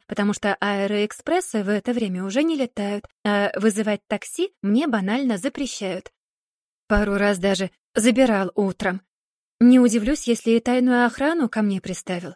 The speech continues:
С Хорас останется. Это не противоречит условиям нашего договора,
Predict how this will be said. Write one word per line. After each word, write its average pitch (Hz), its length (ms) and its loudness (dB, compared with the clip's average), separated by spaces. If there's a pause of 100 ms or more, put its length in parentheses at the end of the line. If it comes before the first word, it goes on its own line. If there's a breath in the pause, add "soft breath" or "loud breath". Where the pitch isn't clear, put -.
(120)
С - 100 -16
Хорас 220 340 -2
останется. 262 720 -6 (360)
Это 240 280 4
не 285 100 4
противоречит 226 800 0
условиям 220 480 0
нашего 240 380 0
договора, 220 680 -2